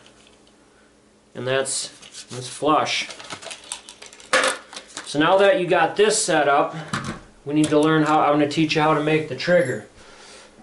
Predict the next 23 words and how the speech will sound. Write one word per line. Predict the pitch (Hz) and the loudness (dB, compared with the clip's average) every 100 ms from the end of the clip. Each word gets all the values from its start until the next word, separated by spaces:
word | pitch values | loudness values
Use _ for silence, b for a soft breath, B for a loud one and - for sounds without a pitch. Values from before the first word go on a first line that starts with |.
| - _ | -20 _
This | - 151 156 | -2 0 0
is | 170 | 0
the | 175 | 2
most | 170 165 135 | 4 2 2
difficult | 139 170 175 175 160 | 0 2 2 0 0
part | - 165 165 | 2 4 4
of | 156 | 4
this | 139 120 | 0 0
build, | 123 139 139 139 - - | 2 4 4 2 -2 -6
is | 147 135 | -4 2
making | 151 156 156 143 | 4 4 2 -2
a | |
trigger. | - - 170 151 - - - _ _ b b b b b | -4 0 0 0 -4 -10 -18 _ _ b b b b b
Um, | 120 131 135 131 | -6 -2 0 0
I | 143 170 | 0 2
use | 175 170 160 156 | 2 4 4 2
stainless | - 165 165 165 151 | 0 0 2 2 0
steel | - 165 160 151 | 0 2 4 6
one | 143 147 | 4 4
sixteenth | 156 - 156 - 165 156 156 135 | 2 0 -2 -2 0 2 0 0
rod | 135 135 147 156 | 2 4 2 0
for | 170 160 | -2 2
this | 175 175 - | 2 2 -4